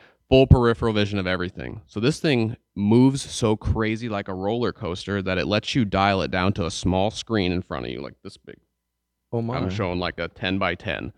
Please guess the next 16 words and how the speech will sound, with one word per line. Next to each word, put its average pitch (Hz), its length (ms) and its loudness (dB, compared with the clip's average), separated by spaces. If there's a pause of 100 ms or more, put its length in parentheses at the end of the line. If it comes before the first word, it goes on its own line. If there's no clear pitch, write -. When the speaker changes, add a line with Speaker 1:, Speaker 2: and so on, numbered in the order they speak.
Speaker 1:
So 110 60 -6
Speaker 2:
Mm-hmm. 113 140 0
Speaker 1:
basically 110 240 0
you're 107 100 -2
looking 104 160 -2
at 92 80 0
a 90 40 -4
little 92 160 -2
T 87 220 -10
V, 90 260 -4 (440)
or 104 80 0
else 104 120 2
you 135 60 -2
get 101 140 2
motion 110 420 0
sickness. - 640 -20